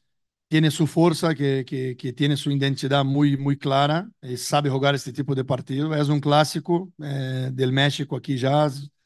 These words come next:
Estos dos equipos vienen se, se enfrentando ya algunos años en instancias finales. Y bien, siguen abiertos. Hay que, que entender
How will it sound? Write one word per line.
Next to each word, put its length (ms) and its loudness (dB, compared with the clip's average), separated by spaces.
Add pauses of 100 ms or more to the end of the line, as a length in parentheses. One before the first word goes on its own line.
(220)
Estos 260 -4
dos 160 4
equipos 440 2
vienen 240 4
se, 340 0 (500)
se 220 -2
enfrentando 640 2
ya 200 2
algunos 340 0
años 260 0
en 100 -2
instancias 500 -6
finales. 680 -2 (460)
Y 80 -8
bien, 260 2
siguen 340 -2
abiertos. 600 0
Hay 100 0
que, 320 -2
que 400 -2
entender 680 0